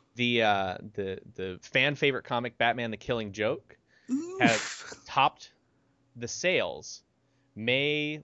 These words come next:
Speaker 1: world sales. So
Speaker 2: For,
Speaker 1: it is
Speaker 2: for what? Is it even out?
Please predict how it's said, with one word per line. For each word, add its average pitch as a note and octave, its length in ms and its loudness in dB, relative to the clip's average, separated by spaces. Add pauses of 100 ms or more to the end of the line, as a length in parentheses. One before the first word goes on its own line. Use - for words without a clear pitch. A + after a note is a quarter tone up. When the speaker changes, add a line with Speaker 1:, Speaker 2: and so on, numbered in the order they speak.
Speaker 1:
world A#2+ 340 0
sales. - 540 -6 (1600)
So A#2 280 2
Speaker 2:
For, F#3+ 80 8
Speaker 1:
it G3 100 6
is - 160 -14
Speaker 2:
for G3 160 6
what? G#3+ 320 6
Is D3+ 120 4
it E3+ 100 2
even F#3 200 4
out? D#3 400 4